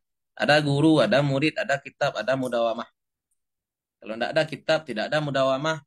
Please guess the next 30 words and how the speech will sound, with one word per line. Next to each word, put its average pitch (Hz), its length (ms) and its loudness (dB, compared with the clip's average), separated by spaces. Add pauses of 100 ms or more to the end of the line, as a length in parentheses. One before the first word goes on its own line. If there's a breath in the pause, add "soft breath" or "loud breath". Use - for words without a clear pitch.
(120)
itu 151 400 -6
maksudnya 135 400 -6
kurikulum, 135 560 -2
ya. 135 200 -4
Kalau 139 160 -6
ndak 135 200 0
ada 147 80 4
kurikulum 131 440 -8
kajian 131 360 0
itu 156 120 -6
berarti 131 400 -2
ilmu 131 240 -6
jamaah 120 400 -2
itu 131 120 -20
jalan 117 240 0
di 113 80 -4
tempat. 110 360 -2 (640)
Nah, 107 80 -12
kita 104 240 -4
bertanggung 117 360 0
jawab. 107 280 2 (920)
Kita 110 240 -4
bertanggung 90 360 -12
jawab. 87 120 -12 (880)
<clears throat> - 200 -8 (1000)
Ya, 104 160 0
orang 107 320 2
alim 117 320 2
tahu 110 320 2
kebutuhan 104 480 -8